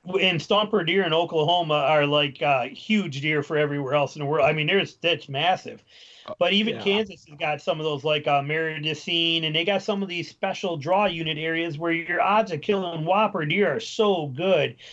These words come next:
Speaker 1: But again, you may not be back there for five, six more years. So to me, it's almost, you know, wasting that time and not, you know, 'cause I,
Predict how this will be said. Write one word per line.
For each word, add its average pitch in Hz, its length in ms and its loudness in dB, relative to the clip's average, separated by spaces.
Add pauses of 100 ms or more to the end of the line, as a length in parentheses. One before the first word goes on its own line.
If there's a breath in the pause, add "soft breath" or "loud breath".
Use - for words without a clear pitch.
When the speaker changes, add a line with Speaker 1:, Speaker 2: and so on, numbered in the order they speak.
(160 loud breath)
Speaker 1:
But 165 200 2
again, 190 540 0
you 165 160 -8
may 156 140 -2
not 156 160 -2
be 165 100 -4
back 202 240 0
there 156 120 -2
for 147 140 -10
five, 147 300 -2
six - 260 -10
more 156 180 -6
years. 180 280 -4
So 165 160 2
to 151 120 -6
me, 190 200 0
it's 151 120 -4
almost, 160 360 -4 (320 loud breath)
you 170 80 0
know, 165 140 2
wasting 170 540 -2
that 151 200 0
time 160 300 0
and 151 100 -6
not, 156 240 -2
you 175 120 -6
know, 156 80 -2
'cause 147 120 -4
I, 147 200 2